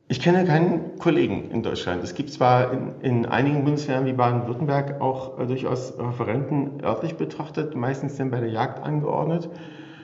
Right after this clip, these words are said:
Ähm, ich bin auf der ministeriellen Ebene tätig und, ähm, kenne seit vielen Jahren keinen Kollegen, aber ich reise viel durch Deutschland, äh, jetzt elektronisch und vorher körperlich und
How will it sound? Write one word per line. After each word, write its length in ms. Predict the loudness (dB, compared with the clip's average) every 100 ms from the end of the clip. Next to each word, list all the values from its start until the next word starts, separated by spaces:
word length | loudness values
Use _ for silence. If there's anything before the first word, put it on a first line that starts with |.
| -8 2
Ähm, 560 | 4 6 4 2 0 -2
ich 200 | -6 2
bin 460 | 4 4 4 2 -2
auf 180 | -4
der 140 | 0 2
ministeriellen 800 | 2 2 0 2 4 4 2 2
Ebene 580 | 0 2 2 2 0
tätig 600 | -2 -2 0 -4 -4 -10 -2
und, 360 | 0 0 -2 -6 -10 -4
ähm, 600 | 0 0 0 -2 -4 -8 -14 -16 -14
kenne 260 | 2 4 6
seit 200 | 2 0
vielen 260 | 2 4 6
Jahren 300 | 4 2 0
keinen 560 | 2 2 2 -2 -8
Kollegen, 560 | -2 -2 0 -2 -4 -4
aber 200 | -2 0
ich 320 | -2 -6 -10
reise 340 | 2 4 4 2
viel 300 | 0 0 0
durch 180 | -4 -2
Deutschland, 640 | -2 -2 -2 -2 -4 -8 -6
äh, 200 | -4 0
jetzt 260 | 0 -2 -6 -12 -4
elektronisch 680 | 0 2 2 2 4 4 2
und 140 | -2 -2
vorher 520 | 2 2 0 -4 -8 -14 -6
körperlich 680 | 0 2 4 2 0 -2 -4
und 300 | -4 -4